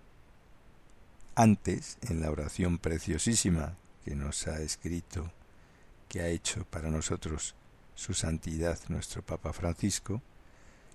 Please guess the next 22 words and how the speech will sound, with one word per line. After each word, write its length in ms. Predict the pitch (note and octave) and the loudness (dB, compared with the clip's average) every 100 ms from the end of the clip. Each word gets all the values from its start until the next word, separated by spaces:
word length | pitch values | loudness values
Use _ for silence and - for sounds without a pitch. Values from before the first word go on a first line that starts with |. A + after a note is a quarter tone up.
| - - | -10 -2
le 220 | F#2 E2+ | 2 4
hemos 300 | E2 D#2+ - | 4 2 2
dicho 540 | F#2+ - - E2 F2 - - - - - - - | 0 0 0 0 0 -6 -18 -20 -20 -20 -20 -6
que 120 | D#2+ | 0
se 160 | - D#2+ | 2 2
mostrara, 800 | D#2 - - G#2 A#2+ D#2+ C#2 - - | 2 0 4 8 8 6 -2 -6 -4
le 80 | |
hemos 240 | D2+ D#2 - | 0 0 -2
pedido 580 | - E2 F#2 E2 E2 D2 - - - - | -4 -2 -2 -2 -4 -6 -14 -20 -20 -14
que 100 | - | -4
se 160 | - E2+ | 0 0
mostrara 600 | D#2+ E2 - G2 F#2+ E2 | 0 0 0 2 2 2
padre 460 | - G2 G2 E2+ D#2+ | 2 2 4 2 -2
también 500 | E2 D2+ E2 D#2+ D#2 | -2 -2 0 0 0
a 60 | |
nosotros. 840 | D2 C#2+ - F2 - - - - - - - - - - - - - - - - - - - - - - | -2 -2 -4 -8 -10 -16 -18 -20 -20 -20 -20 -20 -20 -20 -20 -20 -20 -20 -20 -20 -20 -20 -20 -20 -20 -12
Y 60 | G#2 | -10
con 200 | - E2+ | -4 0
ese 240 | E2 E2+ | 0 0
corazón 520 | E2 D#2+ E2 F2 D#2+ | 0 0 0 0 0
de 120 | D#2 D#2 | 0 -2
padre 460 | E2+ E2 D#2 - | -2 -2 -4 -6